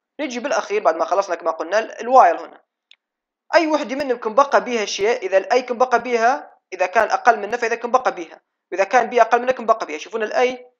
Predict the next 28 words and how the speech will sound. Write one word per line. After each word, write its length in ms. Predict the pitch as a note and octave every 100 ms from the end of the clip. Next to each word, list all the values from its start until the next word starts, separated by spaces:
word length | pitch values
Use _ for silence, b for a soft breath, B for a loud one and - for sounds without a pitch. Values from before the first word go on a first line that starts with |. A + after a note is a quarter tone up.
| _ -
الاندكس 340 | A#3 B3+ B3+ B3+
ماله 200 | B3+ B3+
أقل 220 | D#4 B3+
منه، 400 | D#3+ E3+ G3+ _ _
شوفونا 540 | - E3+ F3 A#3 - _ _ _ _ -
الاندكس 360 | G3+ F#3+ - G3
ماله 200 | F#3+ G3+
أقل 220 | G3+ A3
من 160 | F3+ F3
طول 180 | F3+
المصفوفة 420 | E3 D#3+ - D#3+ D3+
كلها، 300 | C#3+ A#2 - _ _
فإذا 120 | G#3 A#3+
كن 180 | A#3+
بقوا 200 | G#3+ F#3+
اثنين، 240 | - F#3 D#3
فإذا 180 | A3+ D#4
إيش 120 | -
تعمل 300 | F3+ E3+ F#3
لهم؟ 200 | C4 - _ _ _
أي 80 | D#4+
شيء 220 | - B3
كن 140 | A#3 G3+
بقى 380 | B3+ B3+ D#4+ -
تحوله 380 | - G3+ B3+
بالسي 380 | F3 - - G#2+ _ _ _
زائد 280 | - G3+ A#3
زائد. 320 | - C3 F#2+